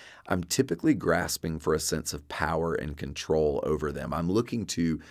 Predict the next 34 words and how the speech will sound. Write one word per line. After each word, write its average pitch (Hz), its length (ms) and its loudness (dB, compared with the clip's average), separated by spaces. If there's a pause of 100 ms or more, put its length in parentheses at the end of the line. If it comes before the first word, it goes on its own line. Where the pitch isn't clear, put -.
(100)
secure 92 520 2
myself 80 480 0
at 67 80 -8
the - 100 -6
expense - 460 -8
of - 80 -6
someone 65 360 -6
else. - 500 -12 (680)
Thus, 98 240 8
violence 85 880 0 (320)
is 85 220 4
an 80 140 6 (120)
unredeemed 90 720 0
assertion 82 580 0
of 76 140 -6
my 71 180 -4
will 73 400 -2
over 71 240 -4
another 69 360 -6
person. 64 600 -4 (280)
Violent 98 400 2
words 82 340 4
are 76 80 0
just 78 340 0
as 87 120 2
violent 76 420 0
as 76 100 -8
violent 73 360 -2
actions. - 500 -6
Don't - 240 2
deceive 92 340 0
yourself 64 400 -2
about 50 340 -4
that. 58 300 -2